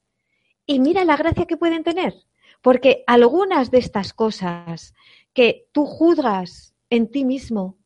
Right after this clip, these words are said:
con extremada dureza, fíjate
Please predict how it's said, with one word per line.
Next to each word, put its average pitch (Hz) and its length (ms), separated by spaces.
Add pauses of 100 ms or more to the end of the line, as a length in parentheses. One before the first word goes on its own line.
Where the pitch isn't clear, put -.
(120)
con 240 200
extremada 220 600
dureza, 220 720 (1900)
fíjate 240 800